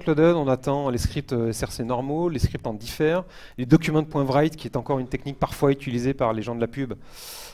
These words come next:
euh, même si ça aussi, ça tend à se résorber parce qu'ils commencent à faire leur, leur mea culpa.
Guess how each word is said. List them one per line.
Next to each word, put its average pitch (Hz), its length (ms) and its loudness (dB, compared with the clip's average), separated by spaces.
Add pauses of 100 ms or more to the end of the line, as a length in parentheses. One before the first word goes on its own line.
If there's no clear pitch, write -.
(280)
euh, 107 380 0
même 113 180 -2
si - 100 -2
ça 117 200 4
aussi, 110 220 -2
ça 117 140 4
tend 120 160 -2
à 120 40 0
se - 100 -6
résorber 117 360 -2
parce - 140 -6
qu'ils 107 200 -10
commencent 117 240 -6
à 113 40 -4
faire 123 160 0
leur, 104 340 0
leur 110 140 -4
mea 113 200 -2
culpa. 143 380 -2